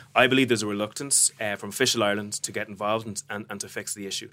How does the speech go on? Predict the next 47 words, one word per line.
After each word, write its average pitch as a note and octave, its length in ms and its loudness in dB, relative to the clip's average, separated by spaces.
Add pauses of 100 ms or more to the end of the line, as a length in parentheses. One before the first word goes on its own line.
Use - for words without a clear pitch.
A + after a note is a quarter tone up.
(340)
For A#2 140 0
me, C3+ 160 6
there's C3 180 2
a A2+ 40 2
number A#2 240 4
of G#2+ 60 2
ways G#2 200 0
it G2+ 80 -8
can G2 160 -12
be G2 80 -14
fixed. - 400 -10
We G#2+ 80 -8
need A2+ 160 0
to A#2+ 80 -2
improve A#2+ 380 0
corporate G2 320 -6
governance, F#2+ 540 -6 (360)
uh, A2 140 2
so C3+ 240 4
that B2 220 4
when B2 100 0
organisations, A2+ 840 0 (100)
uh, G2+ 180 -4
such D3 260 2
as B2 280 0
the A2 160 -4
Arts G2 240 -4
Council G2+ 380 -4
are G2 80 -10
involved G2 400 -8 (340)
in A2 120 -8
funding, A#2+ 580 -2 (380)
um, G2 640 -4 (580)
organisations G#2+ 560 -2
such - 160 -4
as F#2 100 -6
the F#2+ 60 -10
Gate, F#2 240 -6
for - 180 -10
example, F2+ 460 -12 (360)
that A#2+ 200 0
they C3 120 4
would D#3 280 0
be G#2+ 160 -2
able G2 220 -6
to G#2 240 -6 (640)
withhold B2+ 640 0